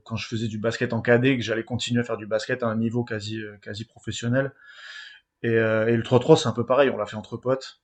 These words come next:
Euh, on a fait cette équipe là, les Étrangleurs, je me souviens, il y avait, donc il y avait Alex Vialaré, avec qui je joue toujours, et Arthur Baudin, on n'était que trois. Et, euh, et donc en fait, on, on va, on va à l'Open de France, mais, euh, mais j'avais déjà côtoyé le trois trois, euh,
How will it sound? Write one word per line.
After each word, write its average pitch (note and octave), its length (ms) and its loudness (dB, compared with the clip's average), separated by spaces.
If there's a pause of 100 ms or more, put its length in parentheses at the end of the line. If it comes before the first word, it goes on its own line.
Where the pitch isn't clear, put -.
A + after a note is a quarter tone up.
(140)
Euh, A2 300 -2
on A#2 120 2
a A#2+ 60 4
fait C3 120 2
cette - 160 -2
équipe B2 300 2
là, B2 80 8
les A#2 240 4
Étrangleurs, B2 520 2
je B2+ 60 -8
me A2+ 60 -8
souviens, B2 220 -6
il A#2+ 40 -4
y A2 60 -2
avait, G#2 240 -8
donc G#2+ 180 -14
il A#2+ 40 -2
y - 20 4
avait A2 100 2
Alex B2 300 4
Vialaré, A#2+ 480 4
avec - 180 0
qui - 160 -12
je G#2 80 -8
joue A2+ 80 -6
toujours, A#2+ 400 -2
et - 20 4
Arthur A2 280 0
Baudin, A#2 260 2
on C3 60 4
n'était A2+ 240 -2
que - 80 -12
trois. B2+ 480 -2 (840)
Et, A#2 80 0
euh, G#2+ 800 2
et A2+ 120 0
donc A#2 200 -2
en G#2+ 80 -4
fait, B2+ 240 -6
on, G#2+ 100 -12 (400)
on G2 60 -14
va, G#2+ 560 -2
on G#2+ 60 -12
va A#2 100 6
à - 20 10
l'Open A#2 260 2
de A2+ 120 2
France, D#3+ 340 0
mais, A2+ 220 2
euh, A2 240 2 (560)
mais A#2 100 4
j'avais A#2 220 8
déjà C3+ 120 2
côtoyé C#3 360 4
le A#2+ 40 -2
trois B2 200 0
trois, C#3 420 4
euh, G#2 720 -2